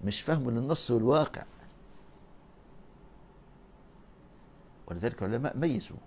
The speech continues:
كما قلت ما بين الحكم الشرعي وما بين الفتوى،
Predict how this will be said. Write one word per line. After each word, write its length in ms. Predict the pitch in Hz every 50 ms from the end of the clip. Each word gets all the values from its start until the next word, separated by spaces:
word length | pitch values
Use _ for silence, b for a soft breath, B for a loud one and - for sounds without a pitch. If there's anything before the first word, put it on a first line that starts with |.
| - -
كما 120 | - 90 85
قلت 220 | - 120 120 - -
ما 100 | 101 98
بين 180 | 95 120 117
الحكم 340 | 101 - - - - - 104
الشرعي 420 | 95 - - 123 131 120 - 156 165 - - - - - - - - - - - - - - - - - - - - - - - - - - -
وما 160 | 87 92 95
بين 180 | 85 110 110 104
الفتوى، 460 | 92 87 - 104 98 - - -